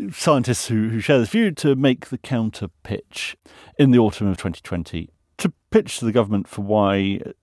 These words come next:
for want of a better term, the lockdown skeptic case. And this was, you know, very much counter, I think, to the, the orthodoxy that Sage was giving the government.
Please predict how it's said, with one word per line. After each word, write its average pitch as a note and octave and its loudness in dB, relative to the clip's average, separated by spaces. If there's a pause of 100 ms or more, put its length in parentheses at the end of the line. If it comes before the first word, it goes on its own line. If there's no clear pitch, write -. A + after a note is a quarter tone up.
(360)
for - -4
want A2 2
of - -12
a F#2 -8
better G#2+ 0
term, F#2 -2
the F2+ -2
lockdown F2+ -2
skeptic - -8
case. - -4 (520)
And F#2+ 0
this - -6
was, F#2 -4 (100)
you G2 -14
know, D#2 -6
very E2 -2
much - -10
counter, - -10 (100)
I - -20
think, - -18
to - -12
the, D#2+ -10
the F2 -8
orthodoxy - -12
that - -14
Sage E2 -10
was D#2+ -12 (140)
giving G2 0
the D#2+ -10
government. D#2+ -10